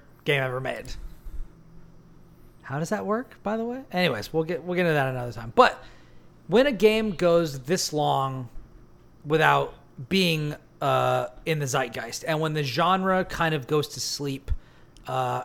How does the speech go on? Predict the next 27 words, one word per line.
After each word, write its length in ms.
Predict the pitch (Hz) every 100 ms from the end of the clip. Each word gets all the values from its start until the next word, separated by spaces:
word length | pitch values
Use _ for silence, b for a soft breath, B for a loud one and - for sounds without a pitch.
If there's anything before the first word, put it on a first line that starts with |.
| -
and 340 | 139 127 127
when 140 | 123 127
there's 160 | 120
a 60 | 110
new 200 | 123 175
studio 540 | - 180 170 160 160
doing 360 | 139 156 156 151
the 80 | 143
new 500 | 147 147 143 147 143
game, 520 | 143 123 120 120 120 b b b b b - -
uh, 460 | 127 113 113 113 -
and 320 | 143 143 143 120 120
when 380 | 135 135 131 -
there's 220 | 143 139
also 360 | - 131 131 147
a 40 | 123
lot 340 | 117 127 147
of 120 | 143
nostalgia 720 | 151 - 151 143 135 151 147 -
on 340 | 147 135 135 131
the, 380 | 135 135 135 -
on 120 | 143
my 100 | 139
glasses, 600 | 135 139 135 - 135 131
you 100 | 156
know, 160 | 135 120
for 440 | - 139 127 127